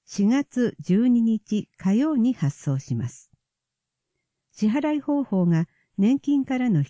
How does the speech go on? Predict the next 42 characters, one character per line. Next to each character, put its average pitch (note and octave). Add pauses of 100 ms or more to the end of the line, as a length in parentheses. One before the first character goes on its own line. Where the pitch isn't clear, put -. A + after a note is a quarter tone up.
き F3
落 D#3+
と D#3+
し、 - (320)
特 C4+
別 -
徴 D4+
収 E3
の D3
方 D#3
へ C#3+
は、 C3 (560)
今 B3+
回 F#3
の E3
通 G3+
知 -
書 F3+
は E3+
発 -
送 A#3
し -
ま F3+
せ -
ん。 - (840)
普 -
通 C#4
徴 C4
収 G3
の F#3
方 F#3
の F3 (280)
八 F3+
月 C#4+
分 A#3+
以 C#4
降 C#4+
の D#3 (260)
保 F3
険 C#4
料 B3
額 D3